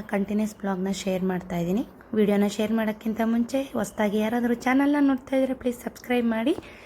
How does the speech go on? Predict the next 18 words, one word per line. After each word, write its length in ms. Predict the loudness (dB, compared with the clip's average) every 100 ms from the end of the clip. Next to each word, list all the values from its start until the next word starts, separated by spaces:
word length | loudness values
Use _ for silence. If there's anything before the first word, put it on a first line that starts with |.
| -20 -4
ಮತ್ತು 280 | -2 4 4
ವಿಡಿಯೋ 260 | 6 4 2
ಇಷ್ಟ 220 | 0 0 0
ಆದರೆ 200 | 2 2
ವಿಡಿಯೋಗೊಂದು 540 | 2 0 0 0 0
ಲೈಕ್ 380 | 0 -2 -2 0
ಮಾಡಿ 200 | 2 0
ಸ್ನೇಹಿತರೆ. 560 | 0 0 0 0 0 0 0 -6 -20 -20 -8 -2
ಹೆಚ್ಚು 240 | 0 4
ಹೆಚ್ಚು 240 | 2 4 0
ಶೇರ್ 380 | 4 4 4
ಮಾಡಿ, 320 | 2 2 2 0
ಸಪೋರ್ಟ್ 360 | 0 0 -2
ಮಾಡಿ 340 | -2 -2 -2 -2
ಅಂತ 180 | -4
ಕೇಳ್ಕೊಳ್ತಾ 640 | -6 -8 -10 -4 -6 -2 -4 -2
ಇವತ್ತಿನ 340 | -2 0 0 0
ಬ್ಲಾಗ್ನ 340 | 2 2 2